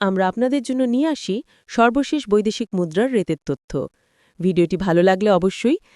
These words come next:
লাইক, কমেন্ট ও শেয়ার করবেন, আর নতুন ভিডিও নোটিফিকেশন পেতে চ্যানেলটি সাবস্ক্রাইব করতে ভুলবেন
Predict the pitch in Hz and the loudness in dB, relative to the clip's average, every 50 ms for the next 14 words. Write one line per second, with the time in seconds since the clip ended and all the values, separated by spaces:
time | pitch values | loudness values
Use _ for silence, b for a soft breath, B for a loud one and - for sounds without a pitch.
0 | b b - 196 196 208 294 - - _ - 240 240 240 254 247 - 262 - - | b b 0 2 2 2 2 0 -4 _ -2 0 2 2 0 0 -2 -4 -2 0
1 | 214 185 165 156 - - 160 151 151 185 247 349 b b b b b b - 214 | 0 0 0 0 0 0 0 2 2 -2 -2 -4 b b b b b b 0 2
2 | 226 226 247 254 - 370 359 294 294 277 277 285 277 269 262 240 247 - 262 - | 4 4 2 2 2 2 2 2 2 2 2 0 0 0 -2 -4 -6 -8 -8 -8
3 | 262 240 - 262 247 - 226 233 - 359 - - 220 190 196 196 190 226 214 - | -8 -8 -8 -10 -4 -2 -2 0 0 -2 0 0 0 2 2 0 -2 -4 -4 -4
4 | 196 - - - - 220 294 - - - 208 185 - - 320 294 240 240 208 156 | -4 -6 -4 -4 -2 -2 -2 -2 -2 -4 -4 -2 -2 -4 -6 -2 0 -2 2 2
5 | 165 151 | 2 2